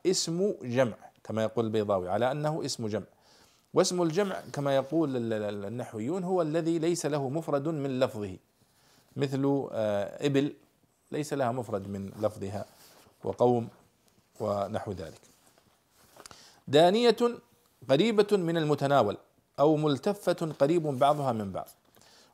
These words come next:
وإنما اقتصر على ذكرها عن مقابلها لدلالتها عليه وزيادة النعمة فيها. دانية يقابلها عالية،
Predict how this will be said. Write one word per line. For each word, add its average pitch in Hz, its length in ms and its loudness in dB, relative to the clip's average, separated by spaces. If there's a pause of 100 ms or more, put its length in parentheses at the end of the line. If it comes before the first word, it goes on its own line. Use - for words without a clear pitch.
وإنما 156 380 2
اقتصر 165 400 4
على 127 240 6
ذكرها 170 400 0
عن 131 240 0
مقابلها 156 640 2
لدلالتها 135 680 0
عليه 135 280 -2
وزيادة 120 460 -2
النعمة 110 440 -8
فيها. 95 160 -12 (460)
دانية 151 640 2 (340)
يقابلها 147 540 4
عالية، 101 400 2